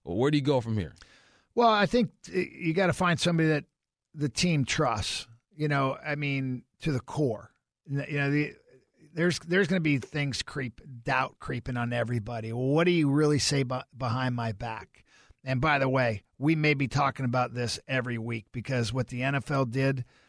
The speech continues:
Speaker 2: they opened up a can of worms.
Speaker 1: Mm-hmm.
Speaker 2: You're gonna open up every email, and we're gonna go back as far. And by the way, we, what he did is wrong, but twenty years ago, there's been a lot of wrong. And I'll, I'll just throw this one out. You know, I grew up, the word gay.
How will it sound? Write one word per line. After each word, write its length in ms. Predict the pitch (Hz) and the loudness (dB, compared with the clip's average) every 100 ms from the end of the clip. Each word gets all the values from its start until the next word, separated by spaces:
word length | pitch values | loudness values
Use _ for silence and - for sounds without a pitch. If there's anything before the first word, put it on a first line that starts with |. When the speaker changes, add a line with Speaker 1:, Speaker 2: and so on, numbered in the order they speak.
| _ - | _ -2
Speaker 2:
they 200 | 131 127 | 0 2
opened 260 | 110 120 | 0 0
up 120 | 117 | -2
a 40 | 95 | -4
can 300 | - 123 123 | -4 -2 -2
of 60 | |
worms. 360 | 117 110 90 98 | -2 -4 -4 -2
Speaker 1:
Mm-hmm. 340 | 98 90 95 | -2 -2 0
Speaker 2:
You're 140 | 127 170 | 2 4
gonna 160 | 202 | 4
open 180 | 196 196 | 4 4
up 160 | 185 180 | 4 4
every 460 | 175 180 175 151 | 4 4 2 2
email, 360 | 143 123 123 110 127 | 2 0 -4 -10 -4
and 120 | 135 | -2
we're 120 | 151 | 2
gonna 140 | 170 | 2
go 140 | 170 170 | 2 2
back 320 | 170 165 151 | 2 0 -2
as 100 | 139 | -4
far. 180 | 165 143 | 0 0
And 100 | 131 | 2
by 120 | 147 | 2
the 80 | 151 | 4
way, 240 | 151 127 | 2 2
we, 320 | 120 143 165 - _ _ - | 0 0 0 -4 _ _ -6
what 180 | 139 160 | 0 2
he 80 | 156 | 4
did 260 | 175 175 | 4 4
is 140 | 143 117 | 2 2
wrong, 540 | 135 139 170 190 143 _ - 120 _ _ _ _ _ _ _ - | 2 2 4 2 0 _ -20 -20 _ _ _ _ _ _ _ -4
but 220 | 165 156 - _ _ _ - | 0 0 -4 _ _ _ -16
twenty 320 | - 185 185 | -4 2 4
years 300 | 165 180 143 | 6 6 4
ago, 260 | 139 139 135 | 2 2 4
there's 200 | 143 123 | 2 0
been 200 | 143 135 | 0 2
a 60 | |
lot 220 | 135 135 | 4 2
of 80 | 123 | 2
wrong. 320 | 127 123 110 - - | 0 0 -4 -12 -4
And 140 | 220 247 | 2 4
I'll, 120 | 247 | 4
I'll 160 | 240 233 | 4 4
just 200 | 220 - | 2 2
throw 120 | 208 | 4
this 220 | 214 170 | 4 2
one 100 | 147 | -2
out. 160 | 117 - - _ _ _ | -4 -8 -20 _ _ _
You 100 | 202 | 0
know, 80 | - | 2
I 120 | 202 | 2
grew 240 | 214 226 208 | 2 4 4
up, 180 | 214 _ - - - | 4 _ -18 -14 -4
the 100 | 185 | 2
word 300 | 190 214 127 | 4 4 2
gay. 360 | 165 202 - | 0 0 -4